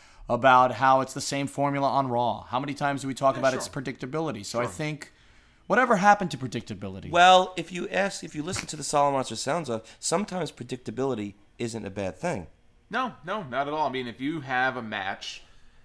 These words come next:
Speaker 2: you know, let's say they had gone with Brock Lesnar and Daniel Bryan in the main event. And let's say that we either didn't know his contract status or we knew Brock was done. And it's obvious that Bryan is gonna beat him at WrestleMania.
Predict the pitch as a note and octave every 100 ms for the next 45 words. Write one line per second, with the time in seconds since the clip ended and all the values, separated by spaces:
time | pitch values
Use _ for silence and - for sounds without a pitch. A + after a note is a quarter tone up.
0 | - A3 A3 B3+ B3+ G3+ F#3 E3+ D3 D3+
1 | C#3+ B2 G2+ B2 B2 A#2 A2+ A2+ A2 G#2+
2 | G#2+ A2 G2+ G2+ G2 F#2 F2 F2 E2+ -
3 | - - B2+ D#3+ - F#3 E3+ D3 B2+ C#3
4 | C3+ C3 B2 A#2+ A2 F3 F#3+ E3+ E3 D3+
5 | D3 D3 C#3 B2+ C3 B2 - A2 G#2+ G2+
6 | G#2 G#2+ B2 A2+ A2+ A2 G#2+ G#2 F2+ F#2
7 | D2+ _ _ _ _ _ _ _ - C3
8 | C3+ - _ - D#3+ E3 B2+ C3 G#2 B2+
9 | A2 A#2 A#2 A2+ G#2+ G#2+ G#2 A2 A2 G2
10 | F#2 F#2+ - E2+ D2+ -